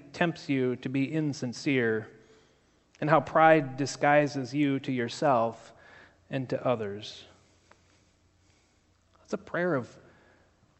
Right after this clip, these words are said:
just open, brutal honesty before God. And above all else, I think our prayer should be honest.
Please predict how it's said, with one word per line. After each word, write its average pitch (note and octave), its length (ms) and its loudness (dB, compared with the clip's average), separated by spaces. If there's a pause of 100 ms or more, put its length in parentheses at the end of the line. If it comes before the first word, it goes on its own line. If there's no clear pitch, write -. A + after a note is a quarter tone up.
(140)
just - 320 0 (200)
open, C3+ 500 0 (320)
brutal C#3 420 -4
honesty B2 680 -6 (800)
before B2+ 320 -4
God. A#2 500 -4
And A#2 360 -8 (720)
above C3+ 280 0
all B2+ 220 0
else, C3+ 480 -2 (1300)
I - 60 -18
think - 180 -12
our B2+ 80 -10
prayer C#3+ 300 -12
should A#2+ 180 -14
be A#2+ 100 -12
honest. C3+ 540 -12